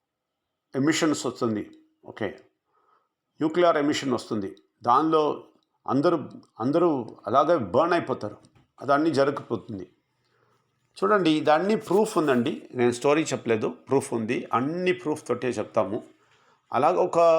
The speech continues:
చాలా పెద్ద కష్టమైన ఒక జీవితం వస్తుంది, కష్టమైన కార్యం జరుగుతుంది ఈ, ఈ లోకంలో హండ్రెడ్ పర్సెంట్. దానికి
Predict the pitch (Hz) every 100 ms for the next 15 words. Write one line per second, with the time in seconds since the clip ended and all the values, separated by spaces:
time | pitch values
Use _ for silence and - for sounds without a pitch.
0 | 156 - - _ 139 151 185 185 151 147
1 | 180 147 - - 170 175 170 143 120 104
2 | 117 107 95 - 92 - _ _ _ _
3 | _ 127 - - - 160 147 139 120 113
4 | 113 104 110 104 92 87 - _ _ _
5 | _ _ 104 101 120 117 110 113 110 95
6 | 98 - - 127 165 160 117 - - -
7 | _ _ _ _ _ _ _ _ _ _
8 | _ _ _ _ _ _ _ _ _ _
9 | _ _ _ _ _ - 147 190 214 -